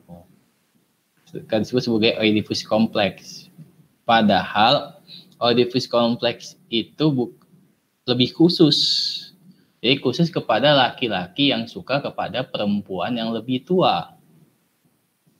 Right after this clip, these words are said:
Nah, kalau sebaliknya, itu namanya Elektra Kompleks. Kalau perempuan suka dengan laki-laki yang lebih tua, namanya Elektra Kompleks. Jadi,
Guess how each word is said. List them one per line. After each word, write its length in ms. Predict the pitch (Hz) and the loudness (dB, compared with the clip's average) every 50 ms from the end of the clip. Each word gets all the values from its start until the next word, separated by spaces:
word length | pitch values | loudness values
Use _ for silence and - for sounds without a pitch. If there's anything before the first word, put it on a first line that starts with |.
| _ _ _ _ _ _ _ _ _ - | _ _ _ _ _ _ _ _ _ -12
Nah, 80 | 98 92 - | -8 -2 2
kalau 560 | 123 143 175 180 170 165 156 151 - - - - _ _ _ _ _ _ _ _ _ _ _ _ _ _ _ _ _ _ | 2 4 6 6 6 6 4 4 2 -2 -10 -20 _ _ _ _ _ _ _ _ _ _ _ _ _ _ _ _ _ _
sebaliknya, 880 | - 147 143 151 147 170 202 - - 147 120 113 117 139 170 202 202 - - - _ _ _ _ - _ _ _ | 0 2 4 6 6 4 2 2 2 4 6 6 6 6 6 4 2 0 -4 -16 _ _ _ _ -20 _ _ _
itu 220 | - 113 - 170 | -6 -2 0 2
namanya 400 | 160 123 107 101 95 117 151 - - - | 2 2 0 0 -2 -2 -2 -4 -4 -6
Elektra 540 | - 123 123 123 123 - - 127 135 143 - | -6 -4 -2 -2 -2 -4 -4 -2 -2 -2 -2
Kompleks. 880 | - 180 185 202 202 - 175 - - - - - - - - - _ _ _ _ _ _ _ _ _ _ _ _ _ _ _ - | -2 -2 0 0 0 0 0 0 0 -2 -6 -20 -20 -20 -20 -20 _ _ _ _ _ _ _ _ _ _ _ _ _ _ _ 0
Kalau 260 | 135 139 147 151 143 - 147 | 2 2 4 2 0 0 0
perempuan 400 | 147 147 147 151 185 196 190 180 | 0 0 0 0 0 0 0 0
suka 220 | 175 165 - 143 | -2 -2 -2 -2
dengan 240 | 131 127 127 127 123 | 0 0 0 -2 -2
laki-laki 560 | 123 120 123 - 127 123 117 117 - - 127 | -2 -2 -4 -4 -4 -4 -4 -4 -2 -2 0
yang 160 | 120 120 120 120 | 0 0 0 -2
lebih 240 | 120 113 107 107 | -2 -4 -4 -4
tua, 160 | 107 127 143 147 | -2 0 0 0
namanya 420 | 123 110 101 104 113 135 143 - - | 0 0 0 0 0 0 0 -2 -2
Elektra 720 | - 139 147 143 143 143 139 139 - 143 135 139 139 143 - | 0 2 2 4 4 2 0 0 0 0 2 2 0 0 -2
Kompleks. 960 | 151 156 160 165 160 - - 131 127 - - - - - - - - - - | -2 -2 -2 -2 -4 -4 -4 -4 -4 -4 -6 -12 -20 -20 -18 -20 -20 -20 -14
Jadi, 480 | - 85 78 95 123 139 147 135 - | -12 -10 -6 -4 -2 -2 -2 -4 -6